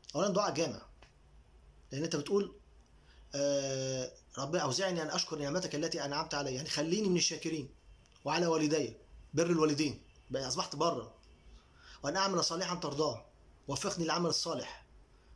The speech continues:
يبقى ربي، يبقى و-، و-، و-، و-، و-، و-، و-، ربنا سبحانه وتعالى، "وفقني للعمل الصالح، وأوزعني أن أعمل صالحا ترضاه، وأصلح لي في ذريتي". ده كمان للدعاء للوالدين،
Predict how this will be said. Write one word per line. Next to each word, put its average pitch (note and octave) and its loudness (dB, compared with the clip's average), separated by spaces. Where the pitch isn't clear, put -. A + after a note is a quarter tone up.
يبقى A#2+ -6
ربي، C#3+ -4
يبقى C3+ -2
و-، - -12
و-، - -14
و-، C#3+ -4
و-، D3 -2
و-، - -6
و-، - -12
و-، - -12
ربنا D#3 0
سبحانه F3+ 2
وتعالى، E3 -2
"وفقني G3+ -2
للعمل G3 2
الصالح، - -2
وأوزعني F3 0
أن F3 -2
أعمل G3 2
صالحا G3+ -2
ترضاه، G#3 2
وأصلح G#3+ 0
لي G#3 -6
في F#3+ 0
ذريتي". F3 4
ده C3+ -6
كمان F3 2
للدعاء E3 4
للوالدين، D#3+ 2